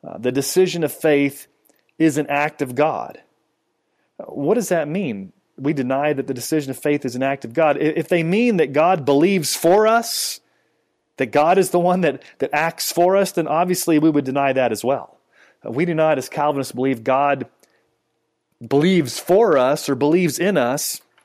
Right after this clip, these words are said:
What we do believe is that, um, God grants saving faith and regeneration.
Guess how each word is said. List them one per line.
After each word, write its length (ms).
What 180
we 120
do 220
believe 540
is 260
that, 540
um, 460
God 380
grants 800
saving 480
faith 560
and 180
regeneration. 840